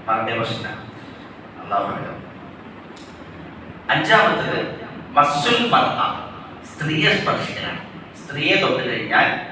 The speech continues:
വുളു മുറിയുമോ? പണ്ഡിതന്മാർക്കിടയിൽ ശക്തമായ അഭിപ്രായ വ്യത്യാസത്തിന്റെ മറ്റൊരു വസ്തുതയാണ്.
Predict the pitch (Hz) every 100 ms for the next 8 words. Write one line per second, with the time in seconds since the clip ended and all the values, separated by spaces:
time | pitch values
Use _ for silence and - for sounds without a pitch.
0 | - 113 113 123 120 - - 95 90 -
1 | - - - - - - - - - -
2 | - - - - - - 131 131 131 131
3 | - - - - - - 131 117 113 113
4 | 110 117 117 113 107 - 123 - - -
5 | - 104 - -